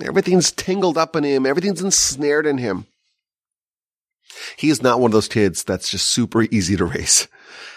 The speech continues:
Raising him is not gonna be easy and seamless. But what do you do about it?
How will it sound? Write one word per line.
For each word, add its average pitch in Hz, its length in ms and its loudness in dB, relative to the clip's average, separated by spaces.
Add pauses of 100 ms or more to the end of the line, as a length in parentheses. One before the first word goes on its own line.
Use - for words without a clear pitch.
(220)
Raising 160 400 0
him 147 140 2
is 117 120 0
not 139 240 0
gonna 160 160 0
be 139 120 0
easy 117 580 -2
and 107 320 0
seamless. 143 680 -2 (2000)
But 107 100 -2
what 104 480 -2 (200)
do 95 260 -2
you 104 160 -4
do 170 200 -2
about 87 260 -2
it? - 280 -14